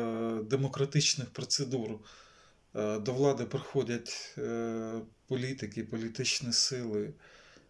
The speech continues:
які просто узурпують владу і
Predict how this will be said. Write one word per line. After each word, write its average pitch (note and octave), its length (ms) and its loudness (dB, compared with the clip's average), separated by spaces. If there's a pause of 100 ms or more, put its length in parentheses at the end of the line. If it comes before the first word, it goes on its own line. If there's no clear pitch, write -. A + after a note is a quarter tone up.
(160)
які - 140 -10
просто - 380 0
узурпують A2+ 840 -2
владу G#2+ 560 -2
і A2 640 -2